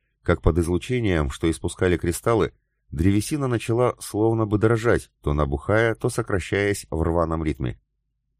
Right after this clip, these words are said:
"Ещё!" — рыкнул Найл, и подскочивший помощник на пару со старшим влили новую порцию, отчего мерное свечение сменило свою плотность, уже не изливаясь сплошным потоком,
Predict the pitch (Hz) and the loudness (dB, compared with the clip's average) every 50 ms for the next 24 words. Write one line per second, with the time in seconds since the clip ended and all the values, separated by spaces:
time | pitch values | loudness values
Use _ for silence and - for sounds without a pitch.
0 | _ _ - 65 73 85 82 - - - 107 92 67 - - _ _ _ _ _ | _ _ -6 -2 0 0 -2 -2 0 2 2 2 2 0 -6 _ _ _ _ _
1 | _ _ 76 76 82 90 - - 80 78 78 82 92 104 107 104 104 - _ _ | _ _ 0 2 2 2 2 0 -2 -2 0 0 0 0 0 -2 -4 -8 _ _
2 | _ _ _ - 110 110 120 117 - - 117 - 147 135 - - 120 - 110 110 | _ _ _ -6 -2 0 0 0 0 -2 -4 -2 -4 -4 -2 -4 -2 0 0 0
3 | 120 127 117 - 120 117 - - - 78 73 - 85 82 80 85 78 - - - | 0 0 -2 -2 -4 -6 -6 -6 -6 -6 -2 2 2 2 2 2 0 -2 -4 -6
4 | 80 76 - - 110 117 110 - - 113 110 - - _ _ _ _ _ - 87 | -6 -6 -2 -2 -2 0 0 -2 -6 -6 -6 -8 -12 _ _ _ _ _ -4 -2
5 | 95 120 147 156 151 147 131 127 123 117 123 123 117 - 92 80 73 - - 82 | 0 0 0 0 0 0 0 0 2 2 2 2 2 2 2 2 2 0 0 0
6 | 80 73 67 - - _ - 67 64 - - 76 76 76 76 80 78 73 76 76 | 2 2 0 -4 -8 _ -8 -8 -6 -4 0 0 2 2 2 2 0 0 0 -2
7 | 71 - - 82 76 - - 110 107 104 104 101 95 - - - - 92 107 113 | -2 -2 -4 -6 -6 -4 -4 -4 -2 -2 -2 -2 -4 -4 -8 -10 -6 -4 -4 -4
8 | 113 113 110 107 101 - - 107 113 113 117 110 82 73 - 73 69 - - _ | -2 -2 -4 -4 -4 -4 -2 -2 -2 -2 0 -2 -2 0 -2 -4 -4 -6 -8 _
9 | _ _ _ _ _ _ - 104 98 98 117 120 120 92 107 113 117 110 107 117 | _ _ _ _ _ _ -4 -2 0 4 4 4 4 2 0 0 0 0 0 0
10 | 123 120 113 104 92 87 82 - - - - 95 - - 98 92 85 104 107 - | 2 2 4 4 4 4 2 0 -2 -4 -4 -4 -2 -2 -4 -2 -2 -2 0 2
11 | 90 78 - - 60 - | 0 0 0 -2 -4 -6